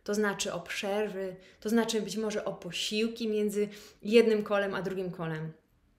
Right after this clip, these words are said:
To są takie rzeczy, które się wydają takie drobne i, i właściwie, że nic nie ważą, co to ma za znaczenie, ale w perspektywie roku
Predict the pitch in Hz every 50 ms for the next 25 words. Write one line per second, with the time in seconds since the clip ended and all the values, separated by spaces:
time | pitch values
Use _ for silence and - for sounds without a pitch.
0 | _ _ _ - - 214 - 208 190 - 226 226 226 240 214 196 190 - 208 -
1 | - 208 - - 208 185 185 202 202 196 196 185 - - 185 156 208 208 226 233
2 | 220 220 202 190 - - 196 180 185 185 - 190 180 175 180 170 - - 208 208
3 | 196 190 196 - - - - - - - - _ _ _ _ _ _ - 208 196
4 | 190 214 208 208 - 190 190 170 180 180 180 185 165 165 165 165 175 170 165 165
5 | 170 165 170 165 170 165 160 - 170 165 160 160 - - 175 180 175 170 - 196
6 | 180 - - 196 - - - 214 202 202 180 170 - - 165 165 160 160 - -
7 | 262 285